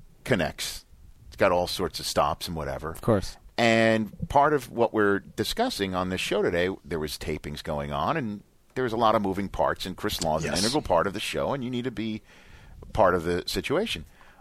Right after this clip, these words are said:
Speaker 1: I call him up, knowing he's in Chicago. Phone rings. Okay, he's now unavailable, still in the States. Fine, he's got his, a life.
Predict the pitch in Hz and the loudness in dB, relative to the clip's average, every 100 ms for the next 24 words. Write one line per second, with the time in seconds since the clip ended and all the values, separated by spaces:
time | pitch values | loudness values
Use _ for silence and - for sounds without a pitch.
0 | - 113 190 - 127 131 117 101 73 - | 2 4 4 4 4 4 2 0 -2 -4
1 | - - 85 135 196 117 110 104 110 120 | -10 -10 -2 4 4 4 2 -2 -4 -4
2 | - - 190 - 113 - - - - - | -2 0 0 0 -8 -16 -20 -20 -20 -20
3 | - - - - - _ - - 101 95 | -20 -20 -20 -20 -20 _ -6 -2 0 0
4 | 87 69 69 - - - - - - _ | -4 -6 -10 -16 -18 -20 -20 -20 -20 _
5 | - - - 80 78 82 - 87 101 101 | -18 -12 -6 -2 -2 -4 -8 -10 0 2
6 | 101 92 80 90 85 78 78 - 120 90 | 2 2 2 2 2 -2 -4 4 4 4
7 | 78 76 - 78 - - - - 117 113 | -2 -6 -4 -4 -6 -16 -2 2 6 4
8 | 113 117 - - - - - 104 92 107 | 2 -4 -16 -20 -20 -20 -6 -4 4 6
9 | 101 98 - 95 92 90 - - | 6 2 0 2 4 2 0 -12